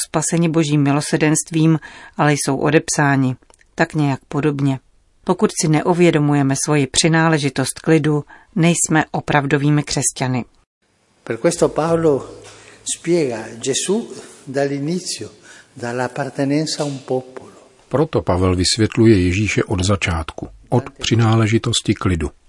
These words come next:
Speaker 3: Často upadáme do této předpojatosti, ať už dogmatické, morální či elitářské. Elitářské cítění nám velice škodí a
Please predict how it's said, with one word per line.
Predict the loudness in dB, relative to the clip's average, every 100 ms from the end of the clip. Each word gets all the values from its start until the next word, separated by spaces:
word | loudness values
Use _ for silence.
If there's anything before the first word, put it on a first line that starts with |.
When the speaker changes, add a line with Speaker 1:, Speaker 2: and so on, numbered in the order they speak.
| _ _ _ -6
Speaker 3:
Často | -2 0 0 -2
upadáme | 0 2 2 2 0
do | 0 -2
této | -2 -2
předpojatosti, | -2 -4 -2 -2 0 -2 -4 -4 -6 -10 -16 -6
ať | -6 -4
už | -4 -2
dogmatické, | 0 0 0 0 -2 -2 -2 -2
morální | 0 2 2 2 0 -2
či | -4
elitářské. | -2 -2 0 -2 -2 -4 -4 -6 _ _ _ _ -2
Elitářské | 0 4 4 2 2 2
cítění | 2 0 2 2
nám | 4 4 2
velice | 2 2 0 -2
škodí | 0 -2 -2 -6 -10 _ -16
a | -2